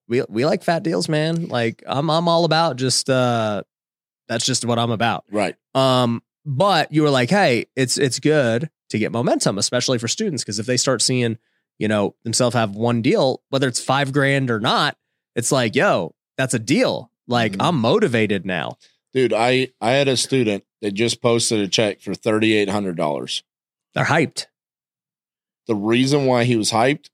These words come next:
Speaker 2: is 'cause that got him over six figures this year.
Speaker 1: Mm.
Speaker 2: And that was such a monumental moment for him.
Speaker 1: Right.
Speaker 2: He did the deal in Oklahoma.
Speaker 1: Yeah.
Speaker 2: Whereas he, he lives in Utah.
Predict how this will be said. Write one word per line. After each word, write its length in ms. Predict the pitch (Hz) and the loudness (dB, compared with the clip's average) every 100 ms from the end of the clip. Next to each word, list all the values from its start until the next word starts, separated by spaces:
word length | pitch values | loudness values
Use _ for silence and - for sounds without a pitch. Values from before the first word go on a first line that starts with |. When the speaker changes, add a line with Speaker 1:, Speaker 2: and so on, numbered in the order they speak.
| _ | _
Speaker 2:
is 140 | 104 | -6
'cause 220 | - 110 98 | -2 0 2
that 240 | 113 101 | 0 0
got 240 | 110 117 120 | 0 2 2
him 180 | 117 | 0
over 240 | 107 104 95 | 0 0 -2
six 320 | - 107 - | -2 -2 -4
figures 420 | 110 90 87 80 | -4 -4 -6 -6
this 200 | 82 - | -8 -8
year. 160 | 73 65 _ _ | -10 -14 _ _
Speaker 1:
Mm. 600 | 151 156 156 143 123 107 - _ | 0 2 2 2 0 -4 -10 _
Speaker 2:
And 260 | 107 101 98 | -2 0 2
that 320 | 110 127 - | 2 2 -2
was 220 | 110 113 - | 0 2 2
such 300 | - 117 117 | 2 2 0
a 80 | |
monumental 920 | 101 98 101 107 117 113 107 107 107 101 | 0 0 2 2 2 0 0 -2 -2 -2
moment 480 | 95 101 101 90 - | 0 0 -2 -4 -8
for 220 | _ 87 76 | _ -8 -8
him. 360 | 80 82 - _ _ | -8 -10 -12 _ _
Speaker 1:
Right. 300 | 104 98 98 - _ _ _ _ _ _ _ _ _ _ _ | -2 -2 -4 -10 _ _ _ _ _ _ _ _ _ _ _
Speaker 2:
He 120 | 123 | -4
did 220 | 107 143 | 0 0
the 80 | 127 | 0
deal 500 | 101 127 139 113 107 | 0 2 4 4 2
in 120 | 87 | 0
Oklahoma. 680 | 101 104 95 98 117 82 64 _ _ _ _ | -2 -2 -2 -2 0 -2 -8 _ _ _ _
Speaker 1:
Yeah. 240 | 101 95 85 _ _ - | -4 -4 -6 _ _ -2
Speaker 2:
Whereas 540 | 117 123 120 107 - _ _ | 2 2 2 0 -4 _ _
he, 180 | 123 123 | -2 -2
he 140 | 110 | 0
lives 260 | 120 143 127 | 0 0 0
in 120 | 98 | -2
Utah. 420 | 110 127 90 58 | -2 -2 -6 -8